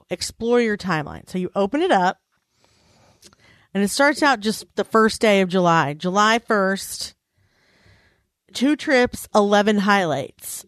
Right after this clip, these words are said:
And you see, like, oh, you went here and here. You, so it sees that I went to the J C C and then sees that I went to take my friend to Malvern and then sees these addresses and is like, "Is this Panera? Is this McDonald's?" Like, and then it goes on to the next day.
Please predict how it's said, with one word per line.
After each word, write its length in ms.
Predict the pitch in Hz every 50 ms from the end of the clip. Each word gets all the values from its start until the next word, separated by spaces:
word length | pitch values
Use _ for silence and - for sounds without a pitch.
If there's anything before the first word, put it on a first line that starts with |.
| _ _ _
And 200 | - 202 196 202
you 100 | 208 208
see, 320 | 196 - - 214 214 196 190
like, 320 | 180 175 170 170 170 _ - -
oh, 460 | - 339 262 196 156 - 71 90 - _ _ _ _ -
you 400 | 202 196 202 214 220 214 214 208
went 220 | 202 202 185 -
here 280 | 196 208 262 269 302 330
and 80 | 349 359
here. 360 | 311 254 240 233 226 226 226
You, 220 | 220 214 202 202 208
so 160 | - 214 214
it 80 | 202
sees 300 | - - - 269 285 277
that 100 | 285 302
I 40 | 294
went 140 | 294 285 254
to 60 | 233
the 80 | 262 226
J 160 | 247 262 262
C 160 | 220 240 262 226
C 400 | - - 214 202 196 190 190 -
and 140 | 196 196
then 180 | 208 226 240 233
sees 420 | - - 247 247 233 233 226 196 180
that 100 | 202 202
I 80 | 202
went 320 | 190 202 208 202 190 - -
to 80 | 208
take 180 | - - 208 -
my 140 | 190 190 185
friend 220 | - 202 196 185
to 60 | 180
Malvern 460 | 175 180 190 208 214 190 180 180 180 -
and 160 | 180 180 190
then 260 | 202 208 208 - -
sees 300 | - - - 214 214 196
these 180 | 180 196 190 180
addresses 380 | - 202 214 214 208 185 156 170
and 120 | 170 170
is 120 | 170 160 160
like, 200 | 170 165 160 - - - - - _ -
"Is 180 | 175 165 147
this 180 | 139 156 143 -
Panera? 720 | - - 175 147 143 139 135 135 135 156 185 240 320 349 - - _ _ _ _ _ _ _ _ -
Is 200 | 196 190 156 147
this 220 | 190 190 175 -
McDonald's?" 840 | 180 185 175 165 - - 175 170 170 175 180 196 233 285 349 320 -
Like, 240 | 233 208 202 - - _ _ _ _ _ _ _ _ _ _ _
and 200 | - 196 190 190
then 260 | 196 190 196 196 190 196
it 100 | 190 -
goes 180 | 185 180 165
on 120 | 175 170 180
to 60 | 185
the 60 | 208
next 300 | 247 359 440 427 - -
day. 480 | - - 147 90 73 64 - - -